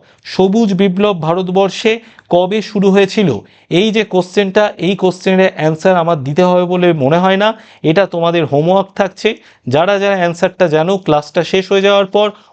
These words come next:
অবশ্যই কমেন্টে লিখে জানাবে, অবশ্যই কমেন্টে লিখে জানাবে, ঠিক আছে?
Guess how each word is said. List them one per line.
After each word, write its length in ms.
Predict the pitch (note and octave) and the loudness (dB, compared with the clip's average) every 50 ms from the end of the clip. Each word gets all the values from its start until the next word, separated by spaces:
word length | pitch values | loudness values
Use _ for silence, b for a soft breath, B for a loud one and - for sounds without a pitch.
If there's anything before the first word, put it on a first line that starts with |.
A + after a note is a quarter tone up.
| b - | b -2
অবশ্যই 600 | C#3+ F3 F#3 G#3 G#3+ G3+ - - - G3+ G3+ G3 | -2 0 0 -2 -4 -6 -6 -2 -2 0 0 0
কমেন্টে 640 | - D#3+ D3+ D3+ E3+ F3+ F3+ E3+ E3+ - G#3 A3 A3 B B B B | 0 -2 0 0 0 -2 -2 -2 -2 -2 -2 -2 -2 B B B B
লিখে 400 | A#2+ B2 D3+ F3+ E3+ - - F#3+ | 0 0 2 0 0 0 -2 0
জানাবে, 480 | D#3 D#3+ D#3+ D#3+ E3+ E3+ D#3 B2 G#2 G2 b b b b | 0 0 0 0 0 -2 -4 -6 -8 -12 b b b b
অবশ্যই 540 | B2+ C#3 D#3+ F#3+ G3+ F#3+ - - G#3+ G#3 G3 | -2 0 0 0 -2 -2 -2 -2 -2 -2 -2
কমেন্টে 640 | G3 - D3+ C#3+ D3+ E3 F3 E3+ F3 G#3+ A#3 B3 A#3 b b b b - | 0 -2 -2 0 0 -2 -4 -2 -2 -2 -2 -2 -4 b b b b 0
লিখে 400 | B2 C#3+ E3+ E3 - - G#3 E3 | 2 2 2 0 0 0 0 0
জানাবে, 420 | D#3+ D3+ D3 D3 B2+ G#2+ F#2 - _ _ _ _ _ | 0 0 0 -2 -2 -4 -8 -14 _ _ _ _ _
ঠিক 140 | A#3 A#3+ A#3+ | -2 0 0
আছে? 300 | A#3+ G#3+ - B2+ - | -2 -2 -4 -8 -12